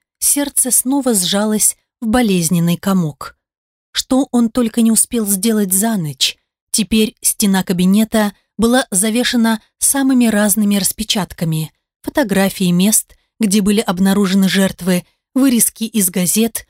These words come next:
карта Краснодарского края. Демьян не знал, как не заметил этого раньше. Теперь, разместив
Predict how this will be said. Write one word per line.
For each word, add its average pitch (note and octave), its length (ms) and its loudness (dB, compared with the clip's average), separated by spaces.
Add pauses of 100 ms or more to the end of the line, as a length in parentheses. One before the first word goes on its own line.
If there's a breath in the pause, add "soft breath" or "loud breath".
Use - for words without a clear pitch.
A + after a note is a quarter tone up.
(280)
карта C4 320 -2
Краснодарского F#3+ 800 -2
края. F3+ 520 -2 (460)
Демьян G3 720 2
не G3+ 180 4
знал, G3 520 0 (400)
как A3+ 220 -2
не G3+ 120 2
заметил G3+ 600 0
этого G3 320 0
раньше. F#3 600 0 (340)
Теперь, A3+ 540 -2 (260)
разместив A#3+ 640 0